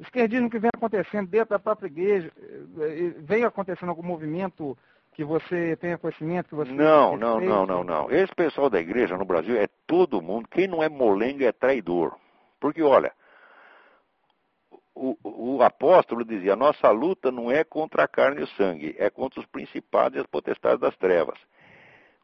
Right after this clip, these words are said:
Speaker 2: Eu só vejo padre abrir a boca pra falar ou, tá certo, a favor do comunismo, quer dizer, a favor das potestades, tá certo? Ou,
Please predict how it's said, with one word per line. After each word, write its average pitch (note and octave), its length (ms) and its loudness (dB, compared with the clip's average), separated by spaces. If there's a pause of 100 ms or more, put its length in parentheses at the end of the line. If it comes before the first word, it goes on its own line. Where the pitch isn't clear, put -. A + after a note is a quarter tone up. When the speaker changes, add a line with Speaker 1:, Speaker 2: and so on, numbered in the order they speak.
(320)
Speaker 2:
Eu B3 280 0
só G#3 280 4
vejo C3 640 2 (640)
padre C3+ 360 8
abrir F#2+ 240 4
a F2+ 60 8
boca C3+ 380 4
pra A#2 120 4
falar G2+ 400 6 (920)
ou, G#3 380 6 (1080)
tá D2+ 100 0
certo, - 260 -2
a C3+ 100 6
favor F#2 360 4
do F#2+ 80 -6
comunismo, A#2+ 540 -2 (160)
quer D#2 60 -6
dizer, F#2 140 0
a A#2 100 4
favor C#3 440 8
das F2 140 2
potestades, A2+ 640 2 (840)
tá C#2 140 -4
certo? F#2+ 200 -2 (920)
Ou, A#3 280 6